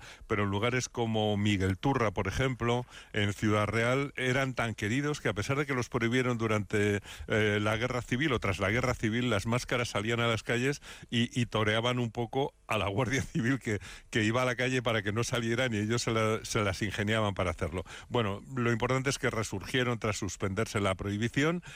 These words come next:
y también tienen un carnaval importante en la propia capital, en Ciudad Real y en Villarrobledo, en Albacete. Pero bueno, como no hay días festivos en las comunidades, eh, por mo-, con motivo del carnaval, salvo en Badajoz,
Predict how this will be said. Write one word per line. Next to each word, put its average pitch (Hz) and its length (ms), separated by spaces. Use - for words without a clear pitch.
y 120 240
también 107 360
tienen 107 280
un 104 280
carnaval 101 480
importante 107 720
en 85 240
la 78 100
propia 95 360
capital, 101 400
en 127 100
Ciudad 95 280
Real 110 380
y 117 180
en 110 140
Villarrobledo, 98 720
en 90 80
Albacete. 90 560
Pero 113 380
bueno, 113 260
como 110 180
no 127 80
hay 135 80
días 131 300
festivos 117 680
en 110 220
las 107 160
comunidades, 117 800
eh, 101 720
por 95 300
mo-, 95 300
con 104 160
motivo 113 360
del 107 100
carnaval, 123 460
salvo 90 340
en 92 60
Badajoz, 98 440